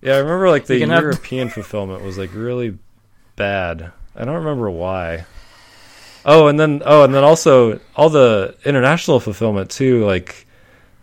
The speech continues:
Speaker 1: the company, like, didn't package the game, and they just, like, sent it out in bags or something, and it got, like, just horribly beat up.
Speaker 2: Oh, no.
Speaker 1: Um, yeah, so I learned some lessons.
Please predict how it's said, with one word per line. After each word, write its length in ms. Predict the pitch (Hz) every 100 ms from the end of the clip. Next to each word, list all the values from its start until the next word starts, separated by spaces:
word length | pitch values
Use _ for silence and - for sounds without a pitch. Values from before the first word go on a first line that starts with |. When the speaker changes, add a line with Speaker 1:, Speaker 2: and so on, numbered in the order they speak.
| -
Speaker 1:
the 100 | 107
company, 520 | - 135 139 131 113
like, 260 | 104 92 92
didn't 500 | 135 131 117 - _
package 480 | - 117 - 110 95
the 120 | 92
game, 540 | 92 107 117 85 87 - - _ _ _ _ _ _
and 260 | - 95 90
they 120 | 92
just, 420 | 87 92 - - -
like, 200 | 87 -
sent 200 | 113 110
it 60 |
out 180 | 107 107
in 120 | 92
bags 500 | 82 87 104 120 98
or 60 | 87
something, 340 | - 87 85
and 80 | 82
it 60 | 85
got, 220 | 87 85
like, 160 | 82 82 _
just 240 | 127 104 -
horribly 400 | 139 139 104 95
beat 260 | 104 104
up. 240 | 98 87 - -
Speaker 2:
Oh, 480 | 113 113 113 117 113
no. 760 | 113 107 113 113 110 110 110 104 _
Speaker 1:
Um, 600 | - 92 85 82 80 82 - -
yeah, 260 | 104 80 76
so 340 | - 120 131
I 140 | -
learned 260 | 190 170 147
some 120 | 135
lessons. 720 | 123 117 127 131 135 - -